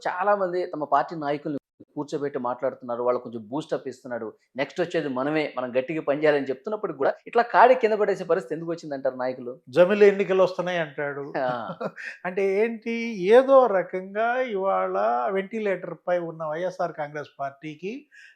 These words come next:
Speaker 2: ఆక్సిజన్ ఎక్కించడం కోసం చాలా తాపత్రయపడుతున్నాడు.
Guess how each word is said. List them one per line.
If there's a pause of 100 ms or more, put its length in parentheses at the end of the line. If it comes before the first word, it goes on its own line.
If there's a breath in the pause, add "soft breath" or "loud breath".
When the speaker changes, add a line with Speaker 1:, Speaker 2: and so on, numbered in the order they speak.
Speaker 2:
ఆక్సిజన్
ఎక్కించడం
కోసం (100)
చాలా
తాపత్రయపడుతున్నాడు.